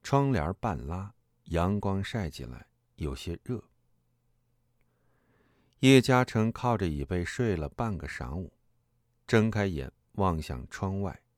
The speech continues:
天色未晚，湛蓝如水。又是一晌贪欢。门开了，叶嘉诚朝着门前的女人微微一笑，然后张开双臂说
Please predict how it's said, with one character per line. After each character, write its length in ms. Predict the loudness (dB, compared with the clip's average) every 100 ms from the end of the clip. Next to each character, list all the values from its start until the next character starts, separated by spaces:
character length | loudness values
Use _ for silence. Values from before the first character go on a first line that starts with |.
| _
天 320 | -4 -2 0 -2
色 160 | -4
未 220 | -4 -6
晚， 260 | -10 -16 -20 _ _ _ _ _
湛 300 | 0 0 0
蓝 180 | -6 -6
如 280 | -6 -8 -10
水。 280 | -12 -16 _ _ _ _ _ _ _ _ _ _ _ _ _ _ _ _ _ _ _
又 280 | 8 10 8
是 160 | 2
一 100 | -2
晌 360 | -2 -4 -6 -8
贪 320 | -10 -6 -4 -4
欢。 300 | -6 -8 -10 _ _ _ _ _ _ _ _ _ _ _ _ _
门 200 | 2 2
开 300 | 2 -4 -4
了， 100 | -6 -12 _ _ _ _ _ _
叶 180 | 2 4
嘉 180 | 4
诚 240 | 2 0 -2
朝 220 | -2 -4
着 100 | -2
门 240 | -2 -2
前 200 | -4 -4
的 100 | -4
女 220 | -4 -6 -8
人 200 | -8 -6
微 140 | -4 -2
微 180 | -2
一 140 | -4 -8
笑， 280 | -8 -10 -12 _ _ _ _ _ -20 -10
然 180 | 4 6
后 200 | 6 2
张 200 | 0 -2
开 160 | -2 -4
双 240 | -4 -4
臂 160 | -4 -8
说 300 | -10 -14